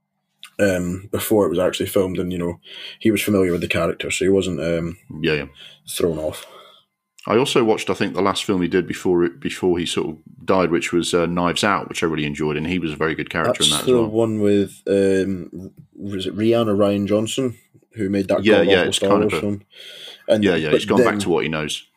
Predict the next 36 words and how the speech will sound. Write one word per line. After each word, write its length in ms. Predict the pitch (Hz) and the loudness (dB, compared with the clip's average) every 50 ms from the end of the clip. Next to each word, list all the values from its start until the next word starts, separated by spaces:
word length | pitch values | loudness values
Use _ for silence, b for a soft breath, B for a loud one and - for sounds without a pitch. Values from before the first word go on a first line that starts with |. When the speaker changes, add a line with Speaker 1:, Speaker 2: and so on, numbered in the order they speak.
| _ | _
Speaker 1:
goes 160 | - 113 107 | 0 0 2
back 200 | 95 - 101 98 | 2 2 0 2
to 80 | - 107 | 0 0
what 120 | 98 - | 0 0
he 60 | 98 98 | 0 0
knows. 240 | 95 95 90 90 | -2 -2 -4 -4
You 120 | 92 92 92 | -6 -6 -4
know, 80 | 92 | -4
he 240 | 90 95 98 104 98 | -4 -4 -2 0 0
also 200 | 107 104 - 110 | 0 0 0 -2
made 160 | 101 92 87 | -2 -2 -4
Looper 360 | 92 92 98 92 - - 87 87 | -2 -4 -4 -4 -4 -4 -4 -4
and 220 | 87 85 85 85 | -4 -6 -8 -8
Knives 280 | 87 85 87 87 87 90 | -8 -8 -8 -8 -6 -6
Out, 160 | 87 85 78 | -6 -4 -4
which 240 | - - - - - | -6 -6 -6 -4 -2
I've 80 | - 110 | 0 0
not 140 | 123 127 - | 2 2 2
seen 220 | - - 113 113 110 | 2 2 2 2 2
Knives 240 | 113 113 113 101 | 2 2 2 2
Out, 80 | 110 104 | 2 0
but 80 | 101 98 | 2 0
it 60 | - | 0
is 100 | 101 101 | -2 -2
meant 140 | 101 92 87 | -4 -8 -8
to 40 | - | -10
be 60 | 92 | -10
very 200 | 90 95 87 87 | -8 -8 -8 -8
good. 220 | 85 90 87 85 - - _ _ _ - - - | -8 -8 -10 -10 -12 -18 _ _ _ -18 -16 -14
Um, 180 | - 92 101 101 B B B B B B - | -14 -14 -16 -18 B B B B B B 2
Speaker 2:
Yeah, 160 | 113 107 90 | 2 4 4
it's 160 | 90 - - | 2 0 0
kind 200 | - - 127 117 | 0 2 2 4
of 80 | 104 95 | 4 4
a, 360 | 95 90 85 82 85 - 65 | 4 2 2 0 -4 -2 0
uh, 300 | 82 87 85 85 82 80 | 2 2 2 2 0 -2